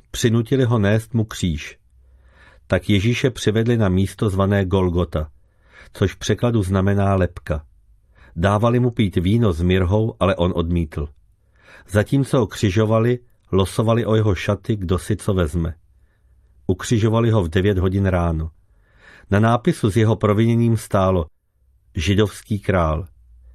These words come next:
Spolu s ním ukřižovali dva zločince, jednoho po jeho pravici a druhého po levici.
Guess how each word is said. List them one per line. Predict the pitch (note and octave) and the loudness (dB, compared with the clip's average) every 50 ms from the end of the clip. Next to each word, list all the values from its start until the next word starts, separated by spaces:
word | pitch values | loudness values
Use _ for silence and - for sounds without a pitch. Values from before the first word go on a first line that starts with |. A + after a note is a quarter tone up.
| - - - - - - - - | -20 -20 -20 -20 -20 -20 -20 -20
Spolu | - - - - B2 C3 C#3+ | -18 -14 -6 0 0 0 0
s | - - | 0 0
ním | D#3+ D3+ C3 - | 0 0 0 0
ukřižovali | - G#2 - - - B2+ A#2 C3 B2 B2 B2 B2 | -2 -6 -6 -4 -2 0 0 2 2 2 2 2
dva | A#2 A2+ A#2 A2 | 2 2 0 2
zločince, | G2+ G#2+ G2 F#2 - - G2+ F2 E2 - - D#2 D2+ - _ - - - - - - - - - - | 2 2 0 0 0 -2 -2 -2 -2 -4 -6 -8 -8 -8 _ -20 -20 -20 -20 -20 -20 -20 -20 -8 -2
jednoho | - F2+ G2+ G2 A#2+ A#2 G#2 G#2+ | 0 0 2 2 2 2 2 2
po | - - G#2+ | 0 0 0
jeho | F#2+ E2+ F2+ | 0 0 0
pravici | E2 - - F#2 F#2 G2 G#2+ G#2 - - - A#2 A2 A2 _ _ _ _ _ _ _ _ _ _ | -2 0 0 0 2 2 0 -2 -4 -6 -4 -4 -4 -6 _ _ _ _ _ _ _ _ _ _
a | - F2+ | -4 -2
druhého | E2 E2 F#2+ F#2+ G2+ G2+ F#2 F2+ G2+ F#2+ | 0 2 2 2 2 2 2 2 0 0
po | - F#2 | 0 0
levici. | F2 E2+ D#2+ E2 D#2+ E2 - - - D2+ | 0 0 0 -2 -4 -6 -8 -10 -10 -10